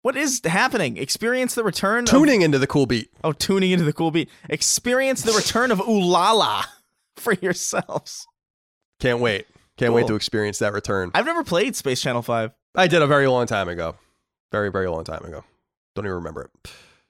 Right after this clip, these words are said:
Speaker 2: Spartan F-, I remember the art. I mean, the, the art is very iconic, but I don't really remember playing it. Spartan Fist comes to P S four. Fight your way to fame, fortune, and glory in this first-person puncher roguelite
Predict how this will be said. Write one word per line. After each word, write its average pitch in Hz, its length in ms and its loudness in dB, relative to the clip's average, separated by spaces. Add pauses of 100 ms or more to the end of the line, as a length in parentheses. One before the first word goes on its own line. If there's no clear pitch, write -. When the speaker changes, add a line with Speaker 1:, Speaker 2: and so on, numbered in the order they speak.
(100)
Speaker 2:
Spartan 269 600 2
F-, - 220 -4
I 185 100 8
remember 262 300 6
the 165 120 4
art. 135 280 4
I 117 60 2
mean, 117 120 0
the, 113 160 0
the 117 100 0
art 127 200 2
is 104 100 -2
very 101 220 0
iconic, 87 440 -4
but 90 100 -2
I 95 60 0
don't 98 100 -4
really 87 180 -6
remember 87 260 -10
playing 87 300 -6
it. - 80 -12 (460)
Spartan 247 460 2
Fist - 300 4
comes 233 180 2
to 220 80 2
P 208 140 2
S 190 100 4
four. 160 320 4
Fight 226 220 2
your 277 180 2
way 233 160 6
to 220 100 4
fame, 254 460 2
fortune, 233 400 2
and 220 140 2
glory 185 400 6
in 123 80 2
this 123 140 0
first-person 175 580 0
puncher 226 380 2
roguelite 156 680 2